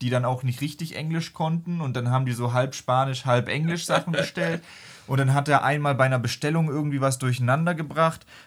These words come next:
Speaker 1: Da hat er eine Falafel bestellt und, äh,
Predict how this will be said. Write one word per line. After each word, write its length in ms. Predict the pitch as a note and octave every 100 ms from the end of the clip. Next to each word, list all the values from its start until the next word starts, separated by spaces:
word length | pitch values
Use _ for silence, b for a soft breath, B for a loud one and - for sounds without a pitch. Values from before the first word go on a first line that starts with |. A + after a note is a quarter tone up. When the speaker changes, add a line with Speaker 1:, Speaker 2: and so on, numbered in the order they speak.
| B
Speaker 1:
Da 120 | B2
hat 160 | B2+ C#3
er 100 | D3+
eine 300 | B2 C3 B2+
Falafel 480 | B2 B2 C3 D#3+ E3+
bestellt 640 | D3 D#3+ - E3 D#3+ D#3+ B B B
und, 360 | B2 B2 C3 B2
äh, 360 | A#2+ B2 A#2+